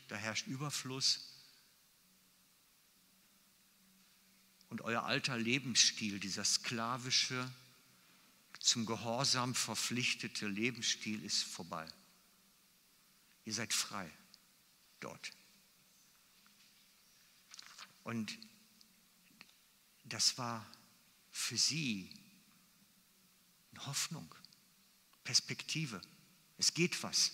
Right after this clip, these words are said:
es ist was möglich. Ich muss nicht mehr in dem bleiben, wo ich drin bin.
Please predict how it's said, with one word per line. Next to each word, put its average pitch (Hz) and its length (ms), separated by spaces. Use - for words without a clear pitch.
es - 120
ist - 180
was - 160
möglich. - 540
Ich - 160
muss 156 260
nicht 123 140
mehr 123 120
in 120 140
dem 117 200
bleiben, 113 340
wo 113 120
ich 101 140
drin 98 240
bin. - 180